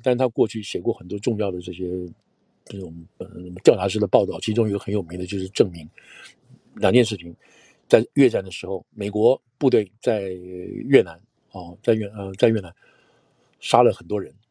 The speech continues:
哦，其中在这个玛雅村里头，哦，杀了这个，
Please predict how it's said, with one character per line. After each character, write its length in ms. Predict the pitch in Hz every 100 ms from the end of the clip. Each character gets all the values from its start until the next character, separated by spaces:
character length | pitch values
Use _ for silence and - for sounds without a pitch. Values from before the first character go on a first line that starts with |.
| _ _
哦， 140 | 95 85
其 120 | 104
中 200 | 107 104
在 160 | 107 110
这 120 | 104
个 360 | 98 92 90 101
玛 160 | 110 113
雅 100 | 104
村 240 | 98 -
里 60 | 98
头， 220 | 80 - -
哦， 120 | 92 -
杀 200 | - 98
了 120 | 95
这 100 | 92
个， 180 | 87